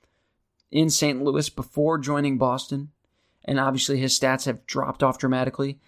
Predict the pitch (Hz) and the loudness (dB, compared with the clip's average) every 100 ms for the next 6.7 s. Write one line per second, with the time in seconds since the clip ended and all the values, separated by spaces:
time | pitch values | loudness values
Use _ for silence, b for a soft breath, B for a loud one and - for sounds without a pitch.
0 | b b b - 165 170 196 226 190 170 | b b b -2 -2 4 4 6 2 0
1 | - 160 156 165 - - 160 - 127 131 | 2 2 2 -2 -6 -4 -4 0 2 2
2 | 143 143 139 - 143 135 151 - - _ | 2 -4 -4 -2 0 0 -4 -10 -14 _
3 | _ _ _ _ _ - 123 117 113 117 | _ _ _ _ _ -6 -4 -4 -6 -8
4 | - _ _ _ _ - - 147 - 151 | -14 _ _ _ _ -16 -4 -2 2 2
5 | 139 - _ _ - 139 - 165 147 143 | 2 -6 _ _ -8 -8 -6 -4 -2 -2
6 | 135 135 - - 147 160 | 0 -2 0 0 0 0